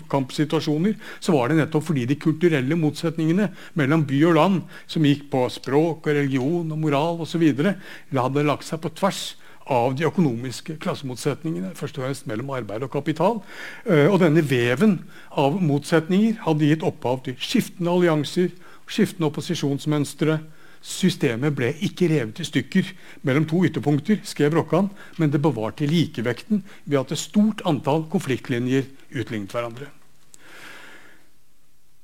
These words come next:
Vel. Folkemøtene, de brakte sammen mennesker som før ikke hadde hatt noe særlig med hverandre å gjøre.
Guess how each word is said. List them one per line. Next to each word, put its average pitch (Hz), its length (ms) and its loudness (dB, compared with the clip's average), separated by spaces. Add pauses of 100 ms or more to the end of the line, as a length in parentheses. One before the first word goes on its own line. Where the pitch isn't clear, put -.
(1040)
Vel. 135 240 0 (3000)
Folkemøtene, 190 720 4
de 175 400 6
brakte 185 400 2
sammen 160 280 4
mennesker 160 360 2
som 196 160 2
før 151 240 4
ikke 180 240 2
hadde 165 160 4
hatt 151 160 2
noe 170 80 2
særlig 143 320 2
med 131 140 0
hverandre 135 260 2
å 143 80 6
gjøre. 110 220 0